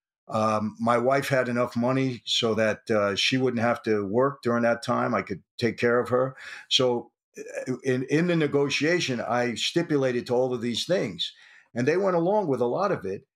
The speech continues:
And plus, I said, "Anything that you guys have pending, o-, known or unknown, uh, I want immunity from, from this point on."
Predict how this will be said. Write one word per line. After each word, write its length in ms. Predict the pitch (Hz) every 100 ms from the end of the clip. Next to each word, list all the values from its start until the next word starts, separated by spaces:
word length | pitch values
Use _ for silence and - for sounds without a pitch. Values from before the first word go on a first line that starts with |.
| _ -
And 140 | 123 -
plus, 280 | 175 175
I 80 | 156
said, 340 | 135 143 135 -
"Anything 460 | 165 202 - 185 165
that 140 | 147
you 160 | 151 147
guys 460 | 147 139 135 - -
have 240 | 117 127 -
pending, 560 | 156 160 120 104 104 - _ _ _ _ -
o-, 240 | 143 160 135
known 380 | 131 170 185
or 180 | 165 143
unknown, 540 | 160 147 120 113 117 113 _ _
uh, 260 | 117 127 - -
I 100 | 127
want 240 | 139 151 147
immunity 440 | 156 202 147 107
from, 340 | - 107 98
from 220 | - 127 123
this 180 | 147
point 320 | - 143 139 156
on." 320 | 180 101